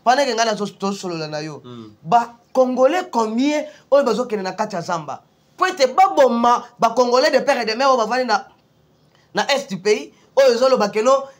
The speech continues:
Speaker 1: na kwe, na kwe, tozoyoka bandeko bazokufa. Voire même ba catholique, yo moko olandaki pape, euh, olandaki, euh, cardinal ya mbongo, alobaki ke no, nazo soutenir ba Congolais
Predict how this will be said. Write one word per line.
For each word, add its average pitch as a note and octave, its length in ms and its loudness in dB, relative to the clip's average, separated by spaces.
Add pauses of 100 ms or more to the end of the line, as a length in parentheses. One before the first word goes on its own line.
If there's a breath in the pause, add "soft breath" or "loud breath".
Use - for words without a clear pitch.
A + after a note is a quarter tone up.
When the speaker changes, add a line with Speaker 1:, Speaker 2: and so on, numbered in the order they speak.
Speaker 1:
na G#3 180 0
kwe, C4+ 200 0
na D4+ 140 0
kwe, B3+ 160 -2
tozoyoka G#3 320 -4
bandeko F#3 220 -6
bazokufa. F3+ 540 -8 (260 loud breath)
Voire F4 300 2
même D#4 500 2 (120 loud breath)
ba B3 240 0
catholique, C4+ 640 0 (200 soft breath)
yo D#4 100 2
moko E4 220 2
olandaki C#4 420 0
pape, D4 400 0
euh, A#3 220 0
olandaki, C#4 560 2 (160 loud breath)
euh, A3+ 100 2
cardinal B3 420 2
ya B3 120 4
mbongo, A#3 400 0 (160 loud breath)
alobaki C4+ 540 2
ke B3 100 0
no, D4 120 2
nazo C4+ 280 2
soutenir D#4+ 460 -2
ba B3+ 140 4
Congolais A#3 460 0